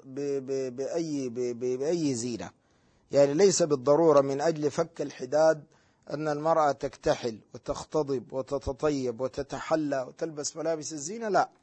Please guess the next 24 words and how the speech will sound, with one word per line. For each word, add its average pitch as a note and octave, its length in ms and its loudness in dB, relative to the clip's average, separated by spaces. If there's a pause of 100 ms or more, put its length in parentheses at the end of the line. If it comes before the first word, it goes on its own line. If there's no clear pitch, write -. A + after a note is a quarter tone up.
(400)
وإنما A3 360 0
لو D#3+ 160 2
تطيبت D3+ 680 0
مثلًا G3 340 -4
خلاص، - 520 0
إن-، D#3 220 -10
إن-، D3 220 -12 (400)
فكت G3 420 -2
ال-، C3+ 220 -8
الحد. A#2 440 -12 (520)
ولذلك E3+ 580 2
أم E3+ 220 -4
حبيبة C#3+ 560 -4 (2000)
رضي D#3+ 340 0
الله D3 400 4
عنها D3 340 2
لما D3 400 -2
مات D#3 320 -4
أبوها C3+ 800 0 (800)
أبو B2+ 260 -6
سفيان C3+ 600 0
صخر B2+ 600 -4
بن A#2 220 -12
حرب، C3+ 360 -4